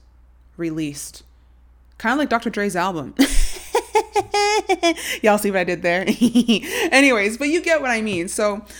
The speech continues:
I made the decision to go to therapy, and it's been great, you know? Um, the first session was great. It allowed me to just be the driver and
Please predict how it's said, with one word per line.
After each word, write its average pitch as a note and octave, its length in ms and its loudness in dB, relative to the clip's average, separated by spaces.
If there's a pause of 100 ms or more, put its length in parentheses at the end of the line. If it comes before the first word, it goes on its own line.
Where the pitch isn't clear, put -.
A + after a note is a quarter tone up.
(240)
I A#3+ 100 2
made C#4 160 0
the D4 60 -4
decision B3 300 0
to A#3+ 60 0
go G#3 140 0
to A3+ 60 -2
therapy, F#3 480 -4
and F#3+ 280 -4
it's C4+ 160 -4
been G4+ 180 -2
great, E4 420 -2
you G3 100 -6
know? G3+ 300 -2
Um, F#3+ 420 -2 (300)
the G#3+ 80 -2
first D#4 260 -2
session A#3 340 -2
was F#3 420 -8 (120)
great. F#3+ 580 -4
It F#3 60 -6
allowed F3 340 -4
me F3 140 -6
to F3+ 120 -10
just E3+ 280 -10
be F3 240 -10
the E3+ 160 -2
driver E3+ 640 -4
and D#3+ 260 -6